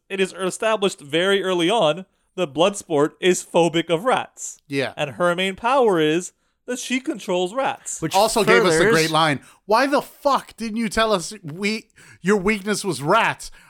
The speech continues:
Speaker 2: Why am I gonna tell you my weakness?"
Speaker 1: Yeah, my
Speaker 2: Th-
Speaker 1: vulnerabilities. <laughs>
Speaker 3: Well, it just furthers that Waller does not test
Speaker 1: Yeah,
Speaker 3: anything
Speaker 1: clearly.
Speaker 2: No.
Speaker 3: at all.
Speaker 1: Well, to be fair, nobody knew.
Speaker 3: But, like, you would at least,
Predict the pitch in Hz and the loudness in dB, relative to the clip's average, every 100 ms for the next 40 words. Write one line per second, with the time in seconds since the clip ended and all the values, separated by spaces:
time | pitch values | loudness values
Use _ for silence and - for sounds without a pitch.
0 | _ - 123 170 196 202 196 185 196 190 | _ -6 0 2 2 0 0 -2 0 0
1 | 185 180 175 170 - 156 180 170 123 - | 0 0 0 0 -2 -4 2 2 2 -2
2 | 165 165 170 165 147 127 135 - - 170 | -2 2 2 2 0 -2 -6 -6 -4 -4
3 | 123 - - _ _ 202 220 208 196 180 | -6 -14 -18 _ _ 2 2 4 2 0
4 | 196 - 196 185 156 127 139 139 147 147 | -4 0 2 2 2 2 0 2 2 2
5 | 131 110 107 139 135 127 123 - 156 147 | 0 -4 -8 -2 0 0 -2 -6 -6 -4
6 | - 139 156 107 98 196 160 107 139 143 | -4 -4 -4 -6 -6 0 0 -2 -2 -2
7 | 123 151 113 214 160 185 170 220 180 139 | 2 0 2 0 -2 -6 -8 -6 -4 -4
8 | 135 151 240 139 - _ _ _ - 277 | -4 -6 -6 -10 -12 _ _ _ -4 0
9 | 269 254 202 214 247 254 220 220 214 262 | 2 0 0 -2 2 2 0 0 0 0
10 | 320 - - | -2 -4 -10